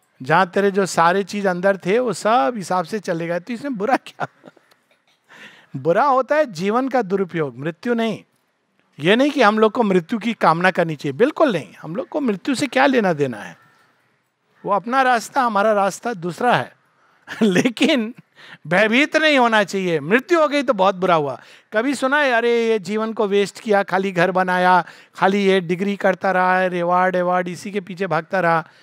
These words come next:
कभी बोला है कि इसका जीवन कितना वेस्ट हुआ? नहीं सुना ना कभी? <laughs> मृत्यु हो गया तो वेस्ट हो गया, यही क्या चीज हुआ? वो तो एक सेकंड चांस, जिंदगी मिलेगी दोबारा। हम लोग ये नहीं मानते हैं कि नहीं मिलेगी दोबारा, हम कहते हैं दोबारा तिबारा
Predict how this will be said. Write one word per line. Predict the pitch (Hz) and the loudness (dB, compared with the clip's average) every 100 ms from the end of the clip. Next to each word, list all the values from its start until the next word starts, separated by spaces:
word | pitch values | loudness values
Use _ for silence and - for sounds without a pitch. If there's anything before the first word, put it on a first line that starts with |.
| _ - | _ 2
कभी | 180 240 | 2 4
बोला | 190 226 | 4 6
है | 269 | 4
कि | 233 | 2
इसका | 226 262 | -4 -2
जीवन | 214 214 233 | -2 -2 -4
कितना | 220 202 226 | -6 -4 2
वेस्ट | 202 196 - | 2 2 -2
हुआ? | 247 - _ _ _ _ _ | -2 -2 _ _ _ _ _
नहीं | 202 254 | 0 2
सुना | 247 202 | 0 0
ना | 226 | 0
कभी? | 262 233 277 339 _ _ _ _ _ _ | 0 0 0 -2 _ _ _ _ _ _
<laughs> | - _ _ _ _ _ _ _ _ _ _ _ _ _ _ _ _ _ 196 | -20 _ _ _ _ _ _ _ _ _ _ _ _ _ _ _ _ _ -2
मृत्यु | 311 381 403 | -2 0 2
हो | 381 | 2
गया | 349 | 2
तो | 330 262 | 2 2
वेस्ट | 196 - 127 | 2 -2 -12
हो | |
गया, | 101 117 | -14 -8
यही | 185 311 | 0 0
क्या | 302 339 | 2 0
चीज | 254 214 135 | 0 -4 -6
हुआ? | 117 - _ _ _ _ - | -12 -18 _ _ _ _ -2
वो | 220 | 2
तो | 311 | 2
एक | 277 | 0
सेकंड | - 226 269 247 | -2 0 0 0
चांस, | 202 175 120 - - - 139 | 0 0 -4 -12 -14 -16 -2
जिंदगी | 196 208 220 208 | -2 0 -2 -2
मिलेगी | 196 190 202 | 0 -2 -2
दोबारा। | 160 156 147 - - _ _ _ _ _ _ _ _ - | 0 2 0 -2 -14 _ _ _ _ _ _ _ _ -6
हम | 185 | 2
लोग | 226 220 | 2 2
ये | |
नहीं | 233 226 | 0 2
मानते | 180 156 165 | 2 0 -4
हैं | 151 | -4
कि | 165 | -2
नहीं | 170 180 | -2 0
मिलेगी | 165 160 151 | 0 -2 -4
दोबारा, | 135 131 123 | -8 -8 -8
हम | 117 156 | -10 -6
कहते | 170 160 | -6 -4
हैं | 175 | -2
दोबारा | 151 156 165 170 | 2 4 4 2
तिबारा | 165 139 156 | 0 0 0